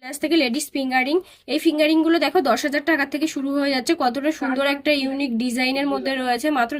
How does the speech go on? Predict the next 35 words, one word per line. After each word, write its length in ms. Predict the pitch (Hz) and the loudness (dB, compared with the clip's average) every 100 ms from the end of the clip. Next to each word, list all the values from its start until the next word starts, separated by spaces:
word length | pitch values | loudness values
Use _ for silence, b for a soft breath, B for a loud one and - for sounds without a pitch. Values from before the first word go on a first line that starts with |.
| 240 | -2
দশ 100 | 226 262 | -2 -4
হাজার 180 | 277 277 | -6 -4
টাকায় 200 | 285 285 | -4 -2
কিন্তু 160 | 294 285 269 | -4 -4 -4
তোমরা 180 | 262 262 | -6 -4
পেয়ে 160 | 262 240 | -2 -2
যাবে 160 | 247 269 320 B B B 262 | -2 -2 -4 B B B -4
এই 60 | 302 | -4
সুন্দর 280 | - 269 269 294 | -2 -2 -2 0
কালেকশনটা। 500 | 240 226 - 269 262 240 | 0 0 -4 -4 -2 -2
দেখো 160 | 208 285 240 | -2 -2 -2
কতটা 280 | 226 233 285 | -2 -4 -6
সুন্দর 280 | - 240 233 233 | -6 -2 -2 0
রয়েছে 240 | 214 202 247 | -2 -2 -2
কালেকশনটা। 540 | 202 190 - 214 175 170 165 _ _ _ - 156 160 151 175 _ _ 165 165 - 151 147 | -2 -2 -2 -2 -2 -4 -8 _ _ _ -20 -20 -20 _ -20 _ _ -20 -20 -20 -14 -6
এখানে 180 | 269 302 294 | -2 0 0
দেখো 140 | 311 359 | 0 0
তেঁতুল 240 | 269 311 302 | 0 -2 -2
পাতা, 220 | 294 269 294 320 | -2 0 -2 -2
তেঁতুল 220 | 269 285 277 | -4 -4 -4
পাতা 160 | 285 311 | -4 -2
ফিঙ্গারিং 380 | 311 285 269 277 277 | -2 -2 -2 -2 -4
রয়েছে। 280 | 269 247 294 302 | -2 -2 -2 -2
তেঁতুল 200 | 262 269 254 | -4 -4 -4
পাতার 220 | 262 285 | -4 -2
মধ্যে 180 | 269 262 277 | -2 -4 -4
চলে 160 | 247 247 | 0 0
আসছে 180 | 254 - 277 | 0 -4 -6
এই 40 | 277 | -6
সুন্দর 220 | 254 247 269 | -6 -4 0
কালেকশনটা। 480 | 240 247 254 269 339 B B B - 240 | 0 0 -2 0 -2 B B B -8 0
দু 80 | 311 269 | 0 2
গ্রাম 240 | 302 320 415 539 - | 4 4 4 2 2
চারশো, 560 | 262 285 262 262 339 320 370 254 247 254 | 2 2 -4 -2 2 2 2 -4 -8 -2
চারশো 280 | 262 277 - | 0 0 -2